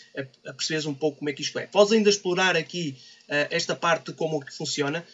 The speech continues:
Temos aqui alguns vídeos, ah, a explicar exatamente como é que funciona esta aplicação.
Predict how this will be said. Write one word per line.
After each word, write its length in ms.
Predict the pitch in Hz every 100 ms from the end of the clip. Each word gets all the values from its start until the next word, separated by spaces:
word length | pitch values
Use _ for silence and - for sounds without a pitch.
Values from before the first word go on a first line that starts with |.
| _
Temos 200 | 175 170
aqui 280 | 185 175 160 -
alguns 340 | 160 175 170
vídeos, 560 | 165 208 160 139 131 - _ _ _ _ _ _ _ _ -
ah, 280 | 151 147 147
a 40 | 160
explicar 440 | - 175 180 165
exatamente 580 | 143 170 170 170 156 -
como 220 | 147 165
é 80 | 185
que 80 | -
funciona 440 | 175 170 147 135
esta 260 | 156 160 156
aplicação. 560 | 139 143 135 - 147